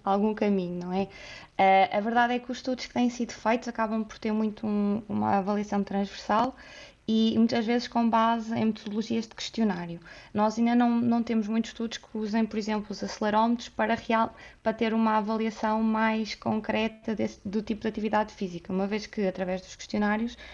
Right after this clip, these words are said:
os comportamentos considerados positivos tendem a ser sobrevalorizados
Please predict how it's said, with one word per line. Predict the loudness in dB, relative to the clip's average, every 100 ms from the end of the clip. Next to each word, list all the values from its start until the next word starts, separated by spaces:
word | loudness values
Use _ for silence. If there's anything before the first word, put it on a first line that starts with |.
| -18 -18 -10
os |
comportamentos | -2 -2 0 2 4 4 0
considerados | -6 -6 0 0 -2
positivos | -6 -8 -4 -4
tendem | -2 0 2 0
a |
ser | -2 -4
sobrevalorizados | -2 -2 -2 -2 -2 0 0 -2 -4 -14